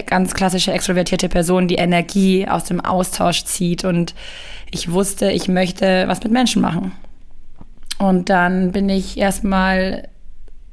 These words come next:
in ein Praktikum gegangen nach einer kurzen Reise nach dem Master. Das war bei einem Münchner Automo-, Automobilkonzern im Gesundheitsmanagement. Und ich hab dann schnell gemerkt, so, mm,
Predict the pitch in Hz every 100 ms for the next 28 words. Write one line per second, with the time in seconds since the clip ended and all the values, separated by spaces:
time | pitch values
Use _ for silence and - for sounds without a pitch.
0 | - 185 180 185 190 185 180 196 180 202
1 | 214 220 220 196 202 214 233 233 247 -
2 | 196 190 185 185 180 - - - - -
3 | - - - - - 196 185 202 196 190
4 | 185 - 202 208 214 214 208 208 208 -
5 | 254 277 233 - 208 190 185 180 - 185
6 | 190 202 214 247 233 240 226 226 240 226
7 | 226 233 240 254 240 269 294 - 196 -
8 | 190 190 214 247 220 214 214 208 196 190
9 | 185 180 - 185 214 269 - - - -
10 | - - - - 196 196 190 208 - 202
11 | 196 190 208 202 208 208 208 208 - 208
12 | 202 196 87 95 90 - - 65 -